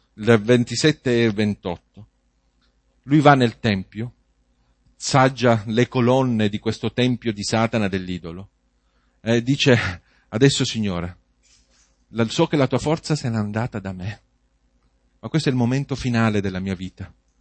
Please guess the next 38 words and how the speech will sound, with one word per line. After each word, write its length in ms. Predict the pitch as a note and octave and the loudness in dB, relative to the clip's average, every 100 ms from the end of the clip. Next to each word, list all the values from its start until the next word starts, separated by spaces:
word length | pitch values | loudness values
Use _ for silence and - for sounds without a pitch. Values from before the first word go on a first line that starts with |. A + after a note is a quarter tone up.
| _ _ _ _ _ | _ _ _ _ _
e 100 | - | -4
io 120 | A#2+ C3+ | 0 2
voglio 260 | B2 A#2 | 2 0
chiudere 460 | - D3+ C#3+ C#3+ C3+ | 0 0 2 2 0
la 220 | A2+ A2 | 0 0
mia 180 | A2 A2 | 2 0
vita 340 | G#2+ C3+ C3 A#2 _ _ _ _ | 0 -2 -4 -4 _ _ _ _
come 260 | - A#2 A2 | -6 -2 -2
persona 640 | _ B2 A#2 - C#3+ C#3 | _ -4 -4 -4 -6 -4
a 20 | |
te 160 | B2 B2 | -6 -8
fedele, 460 | - G#2+ G#2 G2+ G2 | -4 -4 -2 -2 -2
malgrado 560 | G2 G2 B2 C3 C3 | -4 -2 0 0 -2
i 40 | B2 | -8
fallimenti." 880 | - A2+ A2 G2 F2+ E2 - - - _ _ _ _ _ _ _ _ _ _ _ _ _ _ _ _ _ _ _ _ _ _ A#2 | -6 -6 -6 -6 -6 -8 -16 -20 -20 _ _ _ _ _ _ _ _ _ _ _ _ _ _ _ _ _ _ _ _ _ _ -8
E 40 | |
il 80 | A#2 | 2
testo 260 | F3 E3 | 2 2
ci 160 | C#3 B2+ | -2 -2
dice, 480 | B2+ B2+ B2+ G#2+ G2+ | -2 0 0 0 -2
guarda, 240 | G#2 A#2 A#2+ | -2 0 2
guarda, 320 | B2 B2+ A2+ | 0 2 0
il 80 | G2+ | 0
testo 260 | C#3+ C#3+ | -2 -2
ci 160 | B2+ A#2 | -6 -6
dice, 400 | G#2+ A2 - G2 _ _ - | -8 -6 -6 -6 _ _ -4
verso 260 | B2+ - | -2 0
ventotto: 540 | A#2+ G#2 G2+ F2+ _ _ _ _ _ _ _ _ _ _ _ _ _ _ _ _ _ _ _ | -2 -4 -6 -14 _ _ _ _ _ _ _ _ _ _ _ _ _ _ _ _ _ _ _
"È 100 | - | -10
la 120 | A2 A#2 | -6 -4
prima 280 | D3 C#3+ | -4 -4
volta 400 | A#2+ A2 G2 - | -2 -4 -6 -8
che 100 | - | -10
adesso 260 | F#2+ G#2 G#2+ | -8 -8 -8
Sansone 440 | - F#2+ - A2 | -10 -10 -6 -6
è 20 | G2 | -6
a 80 | - | -10
terra." 460 | E2 D#2+ E2 F2 | -18 -20 -20 -20